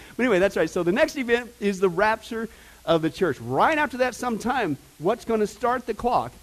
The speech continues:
is Daniel nine twenty-seven. The Antichrist makes a peace treaty with the, Israel, makes a covenant with them for seven years. That's what starts it.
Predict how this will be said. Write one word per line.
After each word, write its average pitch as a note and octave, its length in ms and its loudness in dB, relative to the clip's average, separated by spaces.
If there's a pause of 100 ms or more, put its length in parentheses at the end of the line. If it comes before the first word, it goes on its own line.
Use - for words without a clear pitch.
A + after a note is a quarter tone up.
(240)
is C#3+ 180 -2
Daniel E3+ 340 -2
nine D3+ 240 0
twenty-seven. D3 640 -2
The A2+ 120 -6
Antichrist C#3 580 -6
makes C3+ 160 -6
a B2 40 -10
peace F#3 240 -8
treaty F3 220 -6
with D#3+ 120 -4
the, B2+ 160 -4
Israel, F#3+ 400 0
makes C#3+ 200 -6
a A#2+ 40 -8
covenant G3 300 -2
with F3+ 80 -2
them F3+ 160 -2
for C#3+ 100 -10
seven F#3+ 320 -4
years. F#3 140 2
That's G3 280 -4
what D#3+ 160 -6
starts A#3 340 -4
it. A#3+ 120 -6